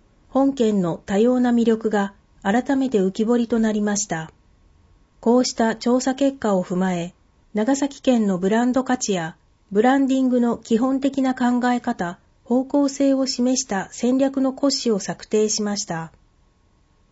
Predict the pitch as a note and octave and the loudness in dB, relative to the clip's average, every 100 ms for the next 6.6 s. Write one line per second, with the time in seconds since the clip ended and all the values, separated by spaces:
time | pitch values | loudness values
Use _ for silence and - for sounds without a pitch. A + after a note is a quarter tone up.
0 | - A3 A#3 A#3 A3 G#3+ - - - - | -4 0 2 4 4 2 -2 -10 -6 2
1 | B3+ C#4 C#4 C4+ C4+ C4+ C#4 C4+ A#3+ G3+ | 4 4 4 2 2 2 2 2 0 -2
2 | F3 G3 G#3 G#3 G3 F#3+ F#3+ F#3+ - - | -4 -2 -2 -2 -2 -2 -2 -4 -6 -8
3 | G#3 B3+ C4 C4+ C4+ C4 C4+ C4+ B3 A3 | -2 0 2 2 2 2 2 2 2 2
4 | G#3+ G3+ E3 F3 - _ _ - G3 B3 | 2 0 -4 -8 -14 _ _ -4 -2 0
5 | C#4 C#4 C4 C#4 C4+ G#3+ F#3+ F3 F3+ A3 | -2 -2 2 2 2 2 0 0 0 2
6 | A#3+ B3 A#3+ F#3 E3+ | 2 0 -2 -4 -4